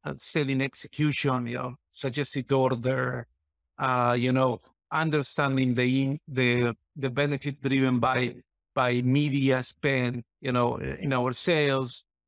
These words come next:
understanding better the consumer, understanding better, you know, what, what's, what we need to do within a store. And, you know, you understand that from an assortment perspective, going to a warehouse and optimize certain processes there, last mile delivery. Um,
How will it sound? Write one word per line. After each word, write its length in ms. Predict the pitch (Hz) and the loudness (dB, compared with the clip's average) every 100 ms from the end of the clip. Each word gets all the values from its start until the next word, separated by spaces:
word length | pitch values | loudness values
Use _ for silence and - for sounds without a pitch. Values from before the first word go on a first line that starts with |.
| _ | _
understanding 560 | 131 143 147 160 143 123 | -4 -2 0 0 0 0
better 320 | 139 131 135 | 0 2 0
the 220 | 120 123 | 2 0
consumer, 800 | 117 127 120 - 190 151 139 131 | 0 -4 -4 0 2 2 4 4
understanding 420 | 123 120 147 135 123 | 2 0 -2 -2 -2
better, 400 | 131 123 135 123 | -2 0 -2 0
you 140 | 120 | 0
know, 200 | 135 127 - _ | 0 -2 -8 _
what, 240 | 135 151 - | -2 -2 0
what's, 420 | 156 156 - - | -2 -2 -4 -6
what 180 | 165 170 | 0 2
we 80 | 165 | 2
need 160 | 156 | 0
to 120 | 151 147 | 0 2
do 120 | 147 | 2
within 340 | 135 127 131 | 0 0 0
a 40 | 123 | -2
store. 480 | - 208 190 156 | 0 4 4 4
And, 220 | 131 120 - | 2 -2 -8
you 100 | 135 | -8
know, 240 | 131 127 - | -6 -6 -8
you 160 | - 127 | -12 -10
understand 480 | 131 131 - 131 117 | -6 -6 -4 -4 -2
that 160 | 120 | -6
from 240 | - 127 120 | -6 -6 -4
an 60 | |
assortment 560 | 120 - 190 160 147 127 | -2 0 0 2 -2 -2
perspective, 720 | 139 - - 131 - - 127 - | -6 -4 -6 -6 -8 -10 -10 -2
going 260 | 165 170 143 | 2 2 2
to 140 | 143 | 2
a 20 | |
warehouse 600 | 135 160 165 - 151 131 135 | 2 2 2 2 0 0 0
and 100 | 131 | -2
optimize 720 | 120 135 131 135 131 - - _ | -2 -2 2 2 0 -6 -14 _
certain 360 | - 151 135 127 | -2 0 0 -2
processes 680 | 175 214 - 147 143 123 | 0 0 0 -8 -8 -8
there, 520 | 123 131 123 123 120 - _ _ - | -2 0 2 0 -2 -8 _ _ -2
last 220 | 160 147 | -2 0
mile 180 | 143 127 | -2 0
delivery. 920 | 123 131 185 160 147 139 135 131 127 _ _ _ | 0 2 2 4 2 2 2 0 -4 _ _ _
Um, 500 | 127 127 127 123 123 | -4 0 2 2 0